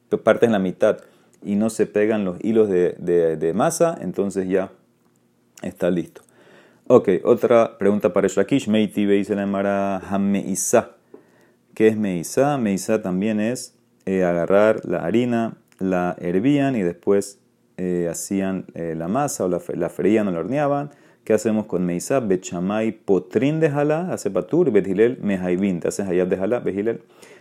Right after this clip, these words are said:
Jajalita, ¿qué es jalita? También una masa que la harina se hirvió, más la diferencia de meisa y jalita. Ahora aquí es al revés, interesante. Bechamay mehaibin,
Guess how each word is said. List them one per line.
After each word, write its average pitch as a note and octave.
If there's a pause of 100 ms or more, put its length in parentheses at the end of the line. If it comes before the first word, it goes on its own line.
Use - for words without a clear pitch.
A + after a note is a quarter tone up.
Jajalita, G#2
¿qué -
es B2
jalita? G2+
También F#2+
una G#2+
masa G#2+ (460)
que -
la F2
harina G#2
se -
hirvió, G2+
más G#2
la G#2+
diferencia G2+ (160)
de F2+ (180)
meisa F#2
y G2
jalita. F2+
Ahora G2
aquí G#2+
es C3
al B2
revés, A#2+
interesante. F2+
Bechamay G#2
mehaibin, A2+